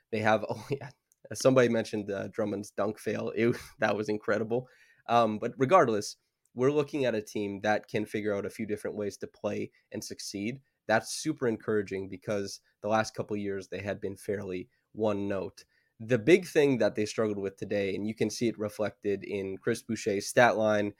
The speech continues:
Thaddeus Young's plus minus, and Malachi Flynn's oh for seven, is, like, out of those traditional positions that they're weaker at, especially with Jakob being hurt, the center position was a tough place to get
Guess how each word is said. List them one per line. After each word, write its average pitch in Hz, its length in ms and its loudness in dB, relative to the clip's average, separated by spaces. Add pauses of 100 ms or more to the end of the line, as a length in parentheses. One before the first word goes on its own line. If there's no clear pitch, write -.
(340)
Thaddeus 107 440 4
Young's 104 280 0
plus - 320 -4
minus, 101 540 -6 (260)
and 104 120 0
Malachi 104 380 0
Flynn's 101 320 -4
oh 101 80 -2
for 104 160 -6
seven, 107 420 2
is, 104 260 -4
like, 98 200 -4 (260)
out 135 100 8
of 139 100 6
those 139 220 8
traditional 120 580 0
positions 104 640 -4
that 98 220 -6
they're 101 160 -2
weaker 117 420 0
at, 98 220 -6 (100)
especially 117 580 0
with 98 380 -4 (360)
Jakob 107 340 2
being 104 180 0
hurt, 143 320 6 (380)
the 117 80 2
center 151 420 4
position 104 560 -2
was 101 200 -4
a 104 60 -6
tough - 360 -4
place 98 260 -4
to - 140 -12
get - 260 -8